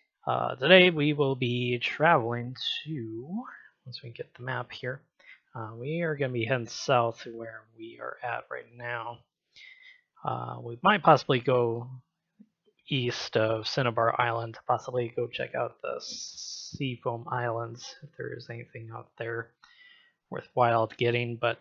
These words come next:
pretty much the game plan is pretty much for this episode to pretty much, uh, uh, get,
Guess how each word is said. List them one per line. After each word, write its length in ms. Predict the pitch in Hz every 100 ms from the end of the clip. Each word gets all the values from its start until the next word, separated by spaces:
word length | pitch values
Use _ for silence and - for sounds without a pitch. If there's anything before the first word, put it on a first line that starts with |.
| _
pretty 160 | - 127
much 460 | 123 - - - _ _ _ _ _ _ _ _ _
the 60 | -
game 260 | 151 170 151
plan 400 | 180 165 165 165
is 340 | 160 165 156 -
pretty 180 | 139
much 200 | 143 151
for 120 | - 127
this 220 | 147 -
episode 520 | 131 - 127 123 127
to 240 | 131 131 131
pretty 160 | - 135
much, 280 | 131 - -
uh, 300 | 120 120 123 - _ _ _ _ - - _ _ _ - - - -
uh, 500 | 127 127 131 127 123 117
get, 480 | 123 - - -